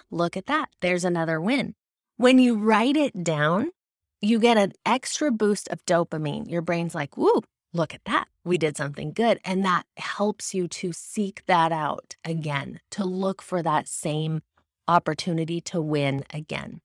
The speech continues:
Often our brains want to, what's loudest in our mind is often the negative.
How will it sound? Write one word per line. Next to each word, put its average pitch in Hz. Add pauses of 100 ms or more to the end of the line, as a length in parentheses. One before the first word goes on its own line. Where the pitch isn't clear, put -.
Often 190
our 170
brains 165 (460)
want 165
to, 165 (260)
what's 170
loudest 160
in 185
our 165
mind 160
is 165
often 151
the 151
negative. 143